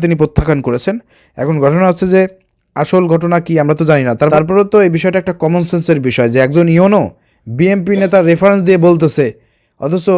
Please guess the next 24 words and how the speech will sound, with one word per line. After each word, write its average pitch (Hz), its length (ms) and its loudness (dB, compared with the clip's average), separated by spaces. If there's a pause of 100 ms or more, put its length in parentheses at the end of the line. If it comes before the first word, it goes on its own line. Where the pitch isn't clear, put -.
(120)
সেই 170 200 2
বিএনপি 170 280 0
নেতা 180 220 -2
এই 165 40 2
ধরনের 170 220 0
কোনো 175 220 -2
কথা 143 160 2
বলে 165 200 4
নাই, 143 140 -2 (380)
অথচ 151 240 -4
ইউএনও 175 420 2 (460)
তার 185 300 4
নাম 175 260 0 (280)
বলে 160 200 2 (380)
এখানে 160 320 -4
জানাজা 156 240 2
পড়তে 170 340 0
দিচ্ছে 156 300 0
না 127 60 -2 (300)
অথবা 156 260 -4
নিষেধ 170 320 0
করেছে, 175 220 0
এই 170 120 0
কথা 175 120 0